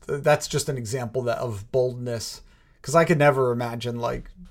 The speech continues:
standing up and say, I mean, maybe, you know, uh,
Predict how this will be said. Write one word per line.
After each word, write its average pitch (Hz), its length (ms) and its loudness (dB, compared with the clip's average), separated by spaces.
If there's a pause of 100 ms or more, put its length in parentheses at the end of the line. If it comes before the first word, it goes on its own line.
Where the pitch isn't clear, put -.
(320)
standing 127 520 -2
up 123 220 -2
and 117 300 -4
say, 131 260 0
I 170 80 2
mean, 190 160 4
maybe, 202 340 2
you 165 160 -8
know, 143 220 -2 (420)
uh, - 200 -14